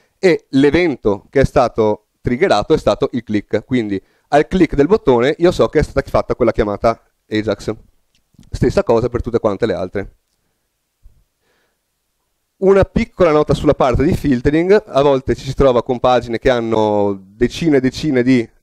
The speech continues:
chiamate Ajax identiche, per cui può venir comodo, eh, generare un pattern, un'espressione regolare ad esempio, e dire a-, al report di nascondere tutte quante quelle, quei risultati che matchano quell'espressione regolare. Ad esempio io posso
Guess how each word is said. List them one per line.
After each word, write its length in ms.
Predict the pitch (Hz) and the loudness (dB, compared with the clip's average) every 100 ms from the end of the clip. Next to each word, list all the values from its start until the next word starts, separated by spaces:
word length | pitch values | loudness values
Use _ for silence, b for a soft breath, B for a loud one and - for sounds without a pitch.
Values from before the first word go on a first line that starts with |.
| _ _ | _ _
chiamate 420 | - 135 131 139 | -2 0 2 2
Ajax 360 | 120 117 107 - | 2 0 -2 -4
identiche, 600 | 151 143 117 107 123 165 b b b | -2 0 0 -4 -2 -2 b b b
per 160 | 175 | -2
cui 220 | 160 143 | 2 2
può 160 | - 165 | 4 2
venir 220 | 131 175 | 2 0
comodo, 580 | - 131 127 135 147 - | 0 0 2 4 2 0
eh, 460 | 123 120 117 113 117 _ | 0 2 4 2 -2 _
generare 380 | 123 156 151 135 | -2 2 4 4
un 160 | 160 | 0
pattern, 640 | 156 120 - - 143 156 180 | 0 -4 -4 -2 0 0 -2
un'espressione 580 | 127 120 113 123 - 117 | -4 -2 -2 -2 0 2
regolare 340 | 139 127 113 | 4 4 2
ad 60 | 123 | 0
esempio, 420 | 135 110 139 160 b b | 0 -2 0 0 b b
e 120 | 196 | 0
dire 260 | 156 160 151 | 2 2 4
a-, 200 | 147 135 | 2 2
al 100 | 147 | 2
report 320 | 143 123 165 | 0 0 0
di 80 | 156 | 0
nascondere 540 | 165 - 160 143 123 | -2 2 2 4 0
tutte 300 | 113 160 - | 0 -4 -2
quante 360 | 147 123 113 - | 0 0 0 -2
quelle, 760 | - 127 117 110 107 104 104 104 | 2 0 2 0 0 0 -2 0
quei 140 | 147 | 2
risultati 420 | 143 196 127 - | 2 2 -2 -2
che 100 | - | -2
matchano 360 | 139 113 - 131 | 0 0 -2 0
quell'espressione 500 | 127 120 123 - 110 | 2 2 0 -2 0
regolare. 400 | 110 101 95 101 _ _ _ - | 2 2 0 -6 _ _ _ -2
Ad 140 | 135 | 2
esempio 360 | 139 160 151 127 | 4 2 2 2
io 120 | 135 | 2
posso 460 | 143 131 - 113 | 2 0 0 -4